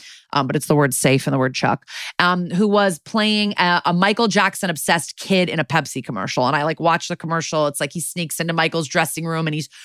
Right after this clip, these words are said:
trying on all of his stuff. And then the, Michael comes in and is like, "Hey." And it's like, it, it is indicative of how children felt about Michael Jackson throughout the eighties and nineties. Like, they were really obsessed with him, the way he danced, like, his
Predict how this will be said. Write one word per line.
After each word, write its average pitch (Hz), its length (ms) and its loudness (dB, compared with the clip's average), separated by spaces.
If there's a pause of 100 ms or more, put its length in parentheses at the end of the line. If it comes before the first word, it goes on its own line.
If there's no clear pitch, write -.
(120)
trying 190 340 2
on 175 160 0
all 165 140 2
of 160 80 0
his 160 160 -2
stuff. 165 260 0
And 165 140 -2
then 156 100 -4
the, 151 200 0
Michael 156 380 0
comes 156 280 -2
in 147 140 0
and 131 100 -4
is 135 80 -6
like, 143 240 -4
"Hey." 175 380 0
And 160 200 0
it's 151 220 -4
like, 143 200 2 (540)
it, 208 300 0
it 220 300 0
is 208 160 0
indicative 247 680 2
of 196 140 2
how 185 220 0
children 180 440 -2
felt 175 420 -2
about 165 220 -2
Michael 156 260 -4
Jackson 165 560 -2
throughout 160 460 -2
the 147 80 -6
eighties 143 360 -6
and 139 100 -10
nineties. 123 500 -12
Like, 151 200 -6
they 165 100 0
were 160 280 -2 (280)
really 214 380 4
obsessed 214 420 0
with 202 160 -2
him, 185 300 0
the 170 80 -2
way 165 160 -2
he 160 160 -6
danced, 220 560 0
like, 156 220 -4
his 160 300 -6